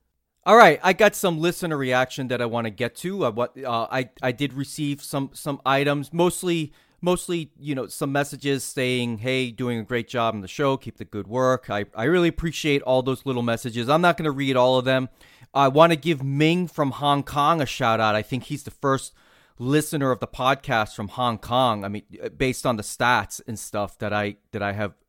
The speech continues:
privy to through Podbean. I, I got this message through Instagram. So,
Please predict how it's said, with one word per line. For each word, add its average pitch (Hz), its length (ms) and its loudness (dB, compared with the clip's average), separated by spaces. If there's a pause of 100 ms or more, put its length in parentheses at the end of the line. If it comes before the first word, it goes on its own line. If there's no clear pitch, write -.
(160)
privy 113 240 -4
to 98 260 -10
through 101 220 -12
Podbean. 110 640 -6 (1000)
I, 131 200 0
I 143 40 2
got 143 220 2
this 135 180 -6
message 135 420 -2
through 120 200 -6
Instagram. 104 640 -4
So, 110 320 -4